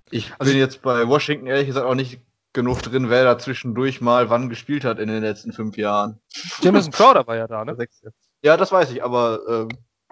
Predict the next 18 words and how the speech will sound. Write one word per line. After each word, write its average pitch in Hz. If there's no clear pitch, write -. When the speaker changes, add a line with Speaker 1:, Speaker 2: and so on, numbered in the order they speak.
Speaker 1:
als 107
Slot-Receiver 131
glaube 120
ich 120
nicht, 123
dass 113
er 117
die 110
tausend 113
da 107
voll 123
gemacht 107
hat. -
War 107
er 113
auch 113
immer 117
verletzt -